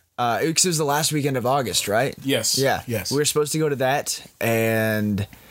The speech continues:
Speaker 1: um, I had just come off of a sinus infection and had an upper respiratory infection and couldn't go to Texas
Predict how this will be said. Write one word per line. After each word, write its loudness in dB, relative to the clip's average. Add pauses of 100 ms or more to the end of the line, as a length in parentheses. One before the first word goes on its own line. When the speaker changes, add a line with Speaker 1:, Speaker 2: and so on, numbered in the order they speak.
(320)
Speaker 1:
um, 0
I 0 (540)
had 0 (240)
just 0
come 0
off 2
of -2
a 0
sinus 2
infection 0
and -4
had 2
an -2
upper 0
respiratory 0
infection 0
and 0
couldn't 0
go 2
to 0
Texas 2